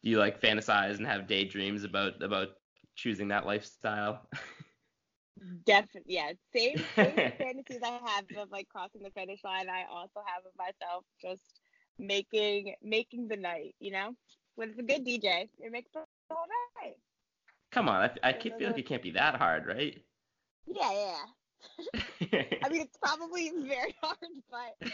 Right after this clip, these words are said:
Speaker 1: <laughs> It's probably
Speaker 2: so
Speaker 1: incredibly hard. <laughs>
Speaker 2: Yeah, yeah. So, um, that's something I could work on. Luckily,
Speaker 1: Yeah.
Speaker 2: I have a lot of, um, downtime, so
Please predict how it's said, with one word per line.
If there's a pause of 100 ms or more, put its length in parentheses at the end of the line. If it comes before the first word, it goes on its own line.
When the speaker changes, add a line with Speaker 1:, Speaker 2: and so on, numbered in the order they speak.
Speaker 1:
<laughs>
It's
probably (360)
Speaker 2:
so
Speaker 1:
incredibly
hard. (480)
<laughs>
Speaker 2:
Yeah,
yeah.
So, (360)
um, (720)
that's
something
I
could
work
on. (280)
Luckily,
Speaker 1:
Yeah.
Speaker 2:
I
have
a
lot
of, (300)
um, (140)
downtime, (520)
so